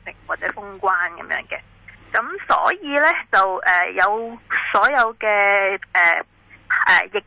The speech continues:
情嘅限制措施呢，對於，呃，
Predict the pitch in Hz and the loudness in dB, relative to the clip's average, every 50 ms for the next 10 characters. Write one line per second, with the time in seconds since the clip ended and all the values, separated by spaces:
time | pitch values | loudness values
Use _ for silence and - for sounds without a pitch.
0 | - - - 190 175 175 202 208 226 208 208 208 233 226 226 226 - - - 240 | -2 -2 -2 -2 -2 -2 0 2 2 2 2 4 2 2 2 2 -2 -2 -2 -4
1 | 233 233 240 _ - - 285 294 294 285 294 302 294 - - 240 233 233 226 262 | -14 -16 -18 _ -18 -16 -10 -6 -4 -2 -2 -4 -4 -4 -2 -2 -2 -2 -4 -6
2 | 269 269 269 277 269 269 262 - 185 185 175 175 | -6 -4 -4 -4 -2 -2 -2 -2 0 0 0 0